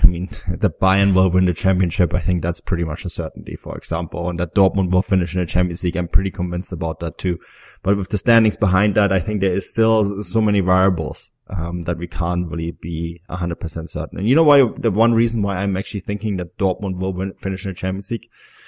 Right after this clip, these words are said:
It's when you look at the goal differential. It sort of indicates that the, the in-between season, um, slump that they had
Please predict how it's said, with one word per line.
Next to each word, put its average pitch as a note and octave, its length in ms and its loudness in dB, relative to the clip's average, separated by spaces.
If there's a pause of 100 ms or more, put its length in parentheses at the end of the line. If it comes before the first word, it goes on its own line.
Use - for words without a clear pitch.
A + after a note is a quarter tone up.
(160)
It's - 160 -6
when B2+ 100 2
you C3+ 100 6
look C3 160 2
at D3 60 2
the B2 80 4
goal G2 240 0
differential. E2 720 -6 (280)
It A2+ 140 -4
sort B2+ 200 0
of C3+ 240 -2
indicates A2+ 580 0
that G2+ 240 -4
the, F#2+ 280 0
the F#2+ 160 -2 (140)
in-between A#2 580 0
season, A2 540 -4 (180)
um, F2+ 460 -2
slump A2 480 -2
that A2 160 -2
they G2+ 100 0
had G2+ 320 0